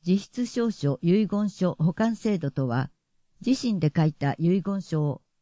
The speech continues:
法務局で保管できる制度です。保管場所にお困りの方や、書き換えなどのトラブルが心配な方、相続発生後に相続人等に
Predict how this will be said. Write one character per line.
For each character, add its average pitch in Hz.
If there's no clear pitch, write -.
法 220
務 233
局 185
で 151
保 143
管 175
で 165
き 165
る 143
制 139
度 120
で -
す。 -
保 175
管 233
場 214
所 208
に 202
お 160
困 185
り 185
の 180
方 170
や、 139
書 185
き -
換 226
え 226
な 220
ど 175
の 147
ト 208
ラ 214
ブ 196
ル 160
が 143
心 165
配 151
な 135
方、 -
相 247
続 180
発 160
生 190
後 180
に 135
相 220
続 220
人 208
等 196
に 127